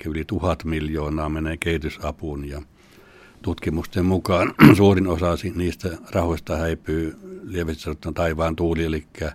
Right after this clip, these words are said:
ne eivät mene joko perille tai niiden vaikutus on hyvin vähäinen. Itse kannatan sitä, että suurin osa niistä kehitysapurahoista leikataan pois muihin tarpeisiin ja loppuosa käytetään tämän kriisitilanteissa, niin kuin esimerkiksi Syyrian konflikti nyt, niin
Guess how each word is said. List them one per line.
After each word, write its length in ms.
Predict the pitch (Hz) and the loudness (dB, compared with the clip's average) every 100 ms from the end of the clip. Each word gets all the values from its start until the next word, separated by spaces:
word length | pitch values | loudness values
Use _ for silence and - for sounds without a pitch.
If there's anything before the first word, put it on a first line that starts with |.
| - _ - - | -12 _ -20 -10
ne 80 | 95 | -2
eivät 240 | 87 85 - | 0 0 -4
mene 140 | 85 78 | -4 -4
joko 200 | 76 85 | -4 -2
perille 360 | 110 95 87 | 2 2 0
tai 220 | 78 87 | -2 -4
niiden 320 | 80 78 87 78 | -2 -4 -6 -2
vaikutus 440 | 85 80 76 - | 0 0 -4 -6
on 140 | 76 | -6
hyvin 320 | 78 80 78 76 | -4 -2 -2 -2
vähäinen. 500 | 78 87 76 71 - - _ _ - _ - - - - - - - | -4 -6 -6 -8 -10 -20 _ _ -20 _ -20 -20 -20 -20 -20 -16 -10
Itse 200 | 98 95 | -4 -4
kannatan 500 | - 98 92 85 87 | 2 4 4 2 -2
sitä, 240 | - - | -4 -4
että 160 | 87 - | -4 -4
suurin 380 | - 95 90 87 | 0 2 4 2
osa 260 | 82 85 | 0 0
niistä 420 | 85 82 - 85 85 - - - | 0 -2 -4 -4 -4 -8 -18 -8
kehitysapurahoista 880 | - 85 80 80 85 80 80 - 85 | -2 -2 -2 -4 -2 0 0 -2 -2
leikataan 520 | 87 80 78 78 80 - - | -2 -2 -4 -4 -6 -12 0
pois 400 | 104 101 87 - | 4 4 4 0
muihin 240 | 98 92 87 | 0 0 2
tarpeisiin 600 | 87 82 - 82 87 85 | 0 0 -2 -2 0 0
ja 120 | 85 | 2
loppuosa 580 | 98 95 - 85 80 82 | 2 0 -2 -2 0 -2
käytetään 560 | 90 82 85 82 82 | -2 -2 -2 -2 -4
tämän 240 | 82 82 85 | -4 -4 -4
kriisitilanteissa, 1300 | - 98 82 87 87 82 76 73 78 80 78 - | 0 0 0 -2 -2 -2 -2 -4 -4 -4 -4 -6
niin 100 | 80 | -6
kuin 140 | 78 78 | -6 -8
esimerkiksi 320 | 85 82 82 | -8 -8 -6
Syyrian 420 | 95 85 80 80 | -2 -2 -2 -6
konflikti 540 | 78 82 - 82 - 85 | -6 -8 -10 -14 -12 -10
nyt, 220 | 78 | -10
niin 100 | - | -10